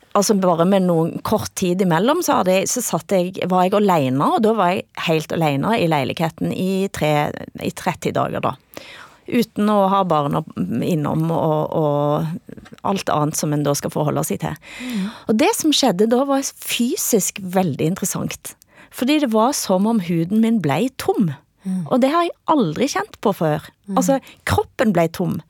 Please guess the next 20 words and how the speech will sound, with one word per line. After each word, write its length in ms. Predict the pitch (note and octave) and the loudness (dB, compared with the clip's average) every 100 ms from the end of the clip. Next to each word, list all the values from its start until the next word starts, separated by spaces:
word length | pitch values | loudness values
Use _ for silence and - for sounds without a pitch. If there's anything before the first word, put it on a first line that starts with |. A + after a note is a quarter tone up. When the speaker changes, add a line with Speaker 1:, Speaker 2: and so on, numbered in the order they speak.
| - | -16
Speaker 2:
Mm. 220 | G3+ F#3+ F3+ - - - | -10 -8 -10 -12 -4 2
Speaker 1:
Og, 180 | B3+ - _ - | 2 2 _ 2
eh, 580 | A#3 A#3 A#3 A#3 A3+ A3 G#3+ _ _ _ - - | 4 6 6 4 4 2 -2 _ _ _ -12 0
jeg 320 | B3+ B3 A#3+ - - _ _ _ _ _ _ _ - G3 - - - - | 2 2 -4 -12 -20 _ _ _ _ _ _ _ -12 -10 -10 -14 -18 -2
ble 200 | A#3 A#3 - - | 0 0 -4 -12
sint 420 | - - D4 - | -8 -4 -4 -4
av 140 | - F3 | -2 0
det. 140 | D#3+ - _ _ _ _ _ _ _ _ _ - | -2 -4 _ _ _ _ _ _ _ _ _ -4
På 140 | A#3 | 2
en 220 | A#3 A3+ G#3+ | 2 2 0
måte 360 | G#3+ F#3+ - F#3 | 0 0 0 0
også 200 | F3+ - | 0 0
som 60 | G#3 | -4
jeg 80 | F3 | -2
ikke 300 | D#3+ F3 D#3+ | -2 -2 0
har 100 | D#3+ | -2
opplevd 340 | - D#3+ E3 | 0 0 0
før. 240 | - D#3+ - - - | -4 -6 -6 -12 -10
Speaker 2:
Mhm. 280 | A3+ A3 D4+ - - | -6 -6 -8 -14 -10
Speaker 1:
Eh, 200 | - B3 | 0 0